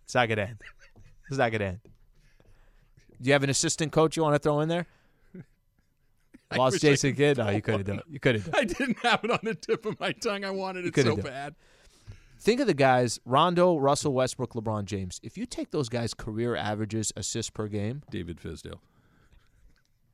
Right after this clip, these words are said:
Speaker 2: Thank you, Funch.
Speaker 1: Of course, Funch had to throw that one in there. No, no, go ahead. Go.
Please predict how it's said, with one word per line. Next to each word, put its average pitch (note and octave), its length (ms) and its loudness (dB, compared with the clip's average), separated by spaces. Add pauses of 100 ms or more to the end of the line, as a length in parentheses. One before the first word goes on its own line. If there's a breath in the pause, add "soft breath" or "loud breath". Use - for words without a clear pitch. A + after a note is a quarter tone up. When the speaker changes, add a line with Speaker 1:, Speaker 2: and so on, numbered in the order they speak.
(760)
Speaker 2:
Thank A#2+ 180 -6
you, A2+ 80 -10
Funch. - 380 -12 (1200 loud breath)
Speaker 1:
Of - 240 -20
course, A#2+ 220 -6
Funch G2 220 -6
had G2 140 -4
to F2+ 80 -8
throw G2 180 -8
that F#2+ 160 -6
one F#2 140 -8
in F2+ 100 -8
there. F#2+ 180 -16 (2000)
No, C#4 100 -2
no, C4 100 -6
go A3 120 -2
ahead. G#3+ 200 -2 (300)
Go. E3+ 180 0